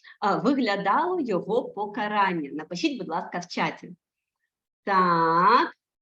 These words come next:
що ж з ним відбувалося? Хто згадає? Ті, хто дивляться запис, також, будь ласка, згадуйте. Що саме, як був покараний Прометей? Так, дякую, Марина, рада вас бачити. А, справді,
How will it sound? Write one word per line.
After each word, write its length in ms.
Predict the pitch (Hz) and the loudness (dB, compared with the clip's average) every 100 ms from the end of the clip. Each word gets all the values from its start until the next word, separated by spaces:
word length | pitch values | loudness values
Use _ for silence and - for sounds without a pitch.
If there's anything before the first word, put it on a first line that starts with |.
| _ _ _ _ _ _ _ | _ _ _ _ _ _ _
що 500 | - - 262 349 403 | -10 -4 0 4 4
ж 80 | 403 | 2
з 60 | |
ним 280 | 202 233 294 | 0 4 6
відбувалося? 1080 | 247 202 190 214 208 220 254 190 143 - - - _ _ _ | 4 2 -2 -6 0 4 4 2 -2 -8 -20 -20 _ _ _
Хто 520 | - - 277 349 311 | -16 -2 0 2 0
згадає? 640 | 254 247 214 202 147 139 - - - | -2 -2 2 0 0 -6 -12 -20 -2
Ті, 120 | 277 | 0
хто 140 | 277 220 | 2 0
дивляться 600 | 233 208 190 185 190 170 | 0 0 -2 -2 -2 0
запис, 340 | 320 403 240 | 0 -2 -4
також, 340 | - 311 277 | 0 0 0
будь 160 | 185 165 | -4 -2
ласка, 360 | 185 196 190 165 | -2 -2 -6 -6
згадуйте. 500 | 170 185 180 151 143 127 _ _ - | -2 0 0 -4 -8 -16 _ _ -10
Що 220 | - 415 | -4 -4
саме, 400 | - 311 339 220 | 2 4 4 4
як 280 | 185 170 165 | 2 -2 -4
був 280 | 185 - | -10 -10
покараний 720 | - 143 175 233 247 196 175 - | -8 -2 2 4 4 2 0 -4
Прометей? 600 | 160 175 180 151 - - | -2 -2 0 -2 -2 0
Так, 320 | 220 175 - | 4 4 2
дякую, 400 | 196 202 208 165 | 2 2 2 0
Марина, 360 | 160 160 285 226 | 0 0 -2 -2
рада 220 | 185 170 | -4 -6
вас 140 | 147 151 | -8 -4
бачити. 440 | 214 330 254 185 - - - _ | -4 -4 -6 -14 -16 -20 -20 _
А, 260 | - 202 - | -4 -2 -4
справді, 520 | - 302 285 156 131 | -4 2 2 2 -8